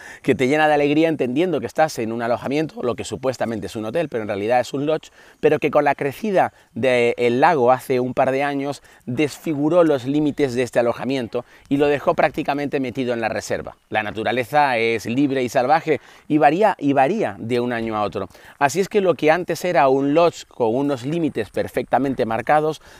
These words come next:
hoy en día es un establecimiento que continúa en el mismo sitio, cuyas fronteras se han desdibujado, han desaparecido, es decir, el agua se ha comido parte de los márgenes que habían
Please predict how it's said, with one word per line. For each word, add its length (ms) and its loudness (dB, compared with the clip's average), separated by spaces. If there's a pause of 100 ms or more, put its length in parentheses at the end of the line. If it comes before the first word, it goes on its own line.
(100)
hoy 220 6
en 120 -2
día 280 2
es 180 -2
un 80 -4
establecimiento 720 -2
que 100 -4
continúa 500 -4
en 80 -6
el 100 -6
mismo 260 -4
sitio, 360 -6 (280)
cuyas 320 4
fronteras 520 -2
se 140 -2
han 180 -2
desdibujado, 680 -2 (160)
han 160 -2
desaparecido, 760 -4 (240)
es 140 -2
decir, 320 -4
el 160 -2
agua 320 2
se 120 -6
ha 40 -2
comido 380 -2
parte 340 -2
de 100 0
los 160 -4
márgenes 560 -2 (280)
que 120 6
habían 440 2